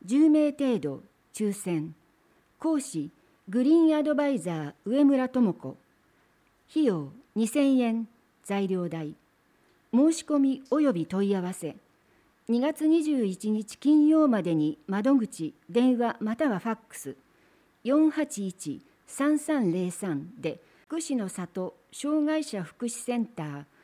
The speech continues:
四八一二九一零へ。月曜日、祝日の場合は翌日も、祝日は休館。二一三、新座の日イベント。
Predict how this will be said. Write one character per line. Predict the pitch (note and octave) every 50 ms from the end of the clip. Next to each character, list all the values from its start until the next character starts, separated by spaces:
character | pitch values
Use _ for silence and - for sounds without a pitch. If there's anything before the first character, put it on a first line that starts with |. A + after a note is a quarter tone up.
| _ _
四 | - A#3+ C#4 D4+ D#4+ D4+
八 | C#4 D#4 D4+ - - A3+ F#3+ F3+
一 | - - - F3 E3 - - _ _ _ _ _ _ _ _ _ -
二 | A3 B3+ C#4+ D4+ D#4 D4
九 | - - D4+ D4+ C4+ A3
一 | F#3 - F#3 - - A3+ A#3
零 | A3 A#3 A3+ G#3 F3 D3
へ。 | C#3 C#3 - - _ _ _ _ _ _ _ _ _ _ _ -
月 | A3+ A#3 A#3 - D4+
曜 | D#4 D#4+ D#4+ D4 A#3
日、 | F3+ D#3+ C#3+ - _ _ _ _ _ _
祝 | - - - C#4+ C#4+
日 | A#3+ C4+ C4 - C4
の | C4 B3+
場 | A3 B3 B3 B3
合 | A#3+ A#3+ A#3+ A3
は | A3+ G#3+
翌 | G3+ G3+ G3 A#3 A3
日 | G3 A3 G#3 - G#3+
も、 | G3 F#3 F3+ F#3 - _ _ _ _ _ _ _
祝 | - - - D4 D4
日 | B3 C#4+ C4+ - B3+
は | B3 A#3+ A3+
休 | A3+ - G#3+ G#3 G3+ G3
館。 | G3+ G3 F3 D#3+ D3+ D#3 E3 D#3+ _ _ _ _ _ _ _ _ _ _ _ _ _ _ _ _ _ _ _ _ _ _ _ _ _ -
二 | A3 C4+ D#4 D#4+ D4 - -
一 | - D4 D4 - -
三、 | - - A#3+ A#3 G#3 F#3 E3+ D#3 - _ _ _ _ _ -
新 | G#3+ C4 D#4 D#4+ D4+
座 | C4 D4+ C#4+
の | C#4 C#4+
日 | C4 C4+ C4+ C4 B3+ -
イ | G3+ F#3+
ベ | F#3 G3+ G3
ン | F#3+ F3
ト。 | - - F3+ E3+ -